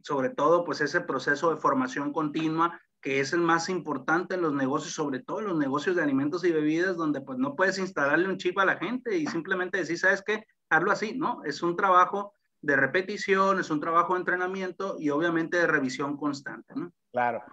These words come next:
Speaker 2: Culturalmente sabemos, culturalmente sabemos que,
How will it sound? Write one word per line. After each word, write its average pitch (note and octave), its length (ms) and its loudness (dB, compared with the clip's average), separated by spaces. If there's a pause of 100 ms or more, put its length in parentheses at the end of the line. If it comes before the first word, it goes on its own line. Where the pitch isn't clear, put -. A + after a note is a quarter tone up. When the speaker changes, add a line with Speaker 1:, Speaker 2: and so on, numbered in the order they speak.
(160)
Speaker 2:
Culturalmente A#3 880 4
sabemos, C#4+ 640 4 (180)
culturalmente G3+ 640 4
sabemos F#3 520 4
que, D3 480 -4